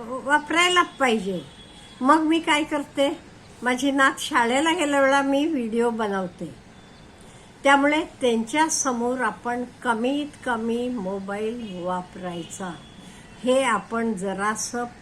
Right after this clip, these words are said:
पथ्य पाळायला पाहिजे. पुस्तकं चांगली वाचूया, आपण वाचत असले की ती पण वाचत बसतात, त्यामुळे आपल्याला वाचायला आवडेल,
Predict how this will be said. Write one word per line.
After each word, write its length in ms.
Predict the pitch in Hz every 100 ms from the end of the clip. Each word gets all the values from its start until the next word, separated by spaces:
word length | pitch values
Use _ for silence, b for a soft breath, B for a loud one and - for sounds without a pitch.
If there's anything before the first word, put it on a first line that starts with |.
| -
पथ्य 520 | 240 240 - 240 247 240
पाळायला 680 | 226 208 202 202 202 196 208 202 -
पाहिजे. 460 | 185 165 156 165 160 - - - - - - - - - - - - - - - - - - - - - - -
पुस्तकं 440 | 220 - - 247 302
चांगली 420 | 302 269 233 226
वाचूया, 500 | 220 196 - 214 208
आपण 400 | 208 - - 285
वाचत 500 | 269 269 269 277 277
असले 240 | 285 -
की 140 | 302 330
ती 180 | 320 359
पण 220 | 403 349
वाचत 480 | 330 294 - 277 262
बसतात, 420 | 262 - - 254 247 - - - - - - - - - - - -
त्यामुळे 460 | 262 240 262 269 359 - - - - - - - - -
आपल्याला 840 | 247 - 262 262 254 254 247 247 226 - - -
वाचायला 540 | 226 247 247 285 285 294
आवडेल, 680 | 269 262 240 226 233 226